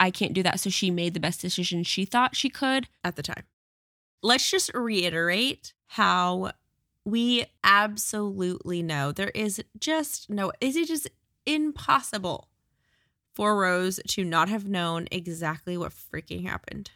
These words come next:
Speaker 1: So I guess this is the conspiracy of the week, which
Speaker 2: is not even a conspiracy. It's
Speaker 1: it's a
Speaker 2: just
Speaker 1: conspiracy that we're bringing to the table as a theory that is most likely the truth.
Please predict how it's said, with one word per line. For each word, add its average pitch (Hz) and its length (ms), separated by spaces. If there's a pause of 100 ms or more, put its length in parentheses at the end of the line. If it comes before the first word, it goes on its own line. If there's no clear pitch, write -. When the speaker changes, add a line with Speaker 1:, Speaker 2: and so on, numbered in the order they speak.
Speaker 1:
So - 160
I 196 60
guess 175 200
this 196 200
is 185 140
the - 80
conspiracy - 720
of - 160
the - 80
week, - 460 (580)
which - 480 (600)
Speaker 2:
is 190 200
not 185 220
even 175 240
a 175 60
conspiracy. 175 760 (100)
It's 185 120
Speaker 1:
it's 202 100
a 208 40
Speaker 2:
just 202 280
Speaker 1:
conspiracy 196 380
that 180 180
we're 165 260
bringing 151 380
to 196 100
the - 80
table 247 600 (440)
as 185 220
a - 120
theory 208 640 (720)
that 185 280
is - 460 (400)
most 196 200
likely 190 200
the 202 140
truth. - 200